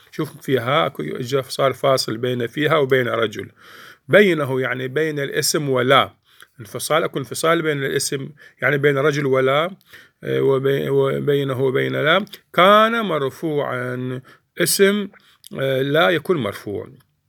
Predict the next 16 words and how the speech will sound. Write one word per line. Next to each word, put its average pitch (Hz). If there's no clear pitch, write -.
ويجب 143
حينئذ 202
تكرير 202
لا، 131
لا 156
نكررها 131
مرة 117
ثانية. 110
شوف، 127
لا 143
رج-، 143
لا 143
فيها 131
رجل 160
ولا 156
امرأة، 107